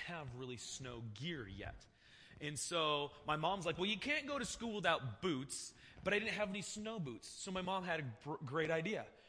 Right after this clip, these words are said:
"You can just wear my boots." Okay? Now, my mom didn't have snow boots either. She was talking about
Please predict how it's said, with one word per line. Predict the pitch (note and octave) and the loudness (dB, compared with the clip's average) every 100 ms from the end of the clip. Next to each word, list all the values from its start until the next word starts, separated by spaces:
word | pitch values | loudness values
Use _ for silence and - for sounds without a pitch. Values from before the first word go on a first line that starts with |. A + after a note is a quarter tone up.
| - - | -16 -4
"You | D3+ | -2
can | - G#3+ | 0 0
just | F3 - | -2 -2
wear | F3+ E3+ | 0 0
my | G3 A3 | 0 0
boots." | B2 G2 - - - - - - - - - A#2+ | -2 -4 -6 -8 -10 -20 -20 -20 -20 -20 -12 0
Okay? | C3+ D#3+ | 2 4
Now, | G3+ A3 G#3 G3+ - - - - - - | 8 10 10 6 -4 -16 -20 -20 -20 -2
my | F#3 | 4
mom | G#3 B3 C#4 | 8 8 8
didn't | A#3 G3 | 6 4
have | G3 - | 2 2
snow | - G3+ F#3+ | 2 2 2
boots | F3+ - | 2 -2
either. | A3+ C#3 - - _ - - - - | -4 -6 -8 -18 _ -20 -20 -10 -2
She | A3 | 2
was | A#3 A3+ | 4 2
talking | - - B3 B3 F3+ | -2 0 0 0 -4
about | E3 D#3 D3+ D#3 - | 2 4 4 4 -4